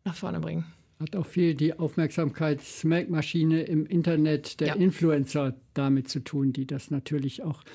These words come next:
Speaker 2: negativ beeinflusst. Ähm, der Soziologe Hartmut Rosa sagt, Demokratie braucht Religion, weil Religion Resonanzräume schaffen kann, die das rein ökonomische Denken sprengen.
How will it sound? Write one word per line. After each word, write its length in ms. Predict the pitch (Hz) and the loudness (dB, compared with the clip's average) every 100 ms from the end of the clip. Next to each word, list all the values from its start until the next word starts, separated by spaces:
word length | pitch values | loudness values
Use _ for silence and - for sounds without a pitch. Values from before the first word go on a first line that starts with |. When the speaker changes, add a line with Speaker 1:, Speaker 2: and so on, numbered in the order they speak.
| - - - | -20 -8 0
Speaker 2:
negativ 480 | 151 147 - 147 | 0 0 -2 -4
beeinflusst. 600 | - 170 202 - 147 - - - - - - 202 | -2 0 0 0 -10 -12 -20 -20 -20 -20 -10 0
Ähm, 360 | 165 151 160 - 214 | 2 4 0 -4 -4
der 240 | 165 160 | 0 2
Soziologe 520 | 156 190 190 202 208 175 | 4 4 4 4 4 2
Hartmut 380 | 196 185 160 | 2 0 0
Rosa 640 | 185 170 143 160 254 202 156 | -2 0 2 4 4 4 4
sagt, 380 | 147 175 214 202 | 2 0 0 0
Demokratie 560 | 185 180 180 165 214 | 0 0 -2 0 0
braucht 280 | 185 180 - | 2 0 2
Religion, 480 | 175 160 151 202 202 | 0 2 4 4 4
weil 140 | 180 | 2
Religion 460 | 160 160 147 170 185 | 4 2 4 4 4
Resonanzräume 1040 | 170 156 151 185 247 240 - 190 185 185 | 4 4 4 6 4 4 0 2 4 4
schaffen 340 | 170 180 190 175 | 2 0 0 0
kann, 320 | 180 175 170 | 2 2 2
die 120 | 156 | 2
das 220 | 160 156 | 0 0
rein 180 | 165 165 | 2 2
ökonomische 920 | 160 - 143 139 139 202 269 254 226 | 0 0 2 6 6 8 6 6 2
Denken 320 | 190 196 170 165 | 2 2 2 -4
sprengen. 480 | - 160 143 127 | -2 2 2 2